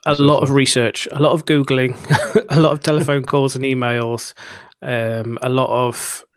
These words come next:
Speaker 1: kind of feedback from other people that had been there, um, and generally it takes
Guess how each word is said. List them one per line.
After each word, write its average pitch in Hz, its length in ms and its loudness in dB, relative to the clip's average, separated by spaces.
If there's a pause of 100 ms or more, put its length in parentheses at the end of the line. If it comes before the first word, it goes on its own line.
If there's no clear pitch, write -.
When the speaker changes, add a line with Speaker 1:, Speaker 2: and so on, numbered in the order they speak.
Speaker 1:
kind 117 260 -4
of 110 80 -6
feedback - 800 -4
from 127 160 -4
other 120 120 -2
people 120 260 -4
that 113 80 0
had 107 140 -4
been 113 240 -2
there, 110 420 -2 (440)
um, 113 540 -2
and 113 200 -4
generally 110 500 0
it 110 80 -8
takes - 1000 -6